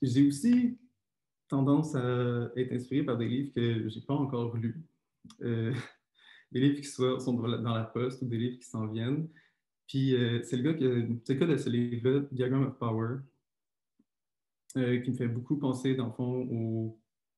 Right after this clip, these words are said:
représentations et aux positionnements qui sont implicites au diagramme et aux visualisations qu'on utilise. Euh, ouais, exactement. Euh, fait que c'est ça. Donc, euh, comment créer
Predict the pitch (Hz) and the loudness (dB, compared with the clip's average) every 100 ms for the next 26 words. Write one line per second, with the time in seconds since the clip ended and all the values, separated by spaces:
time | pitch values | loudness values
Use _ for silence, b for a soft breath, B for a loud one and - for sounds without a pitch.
0 | _ - 127 123 135 131 127 117 123 120 | _ -8 -6 -4 -2 0 0 -2 -2 -2
1 | 120 - 117 113 127 - 120 123 131 143 | -2 -4 -6 -4 -4 -2 2 2 2 0
2 | 139 B - 131 127 123 127 120 143 139 | -4 B -6 -4 -2 -2 -2 0 0 2
3 | 123 117 113 110 113 110 113 120 123 _ | -2 -2 -2 -2 -4 -2 -2 -2 -6 _
4 | _ _ _ _ _ - 123 123 127 123 | _ _ _ _ _ -8 -2 0 0 -2
5 | 117 117 120 135 131 117 113 - 107 107 | -2 -2 -2 -2 -2 -2 -4 -4 -6 -4
6 | 120 135 - _ _ _ _ _ _ 214 | -4 -8 -14 _ _ _ _ _ _ _
7 | _ _ _ _ _ _ - _ _ _ | _ _ _ _ _ _ -20 _ _ _
8 | - 123 117 107 104 104 110 - _ _ | 0 2 2 2 0 -4 -6 -10 _ _
9 | _ _ _ _ _ _ _ _ _ - | _ _ _ _ _ _ _ _ _ -10
10 | 127 120 113 110 117 117 113 113 - _ | -6 -4 -6 -6 -6 -4 -2 -4 -6 _
11 | _ _ _ _ _ _ _ - 143 131 | _ _ _ _ _ _ _ -6 2 4
12 | 123 117 127 135 127 123 113 - 131 123 | 4 0 -2 0 2 2 2 0 0 2
13 | 135 123 123 131 135 135 - 127 131 | 0 0 4 4 4 2 2 2 2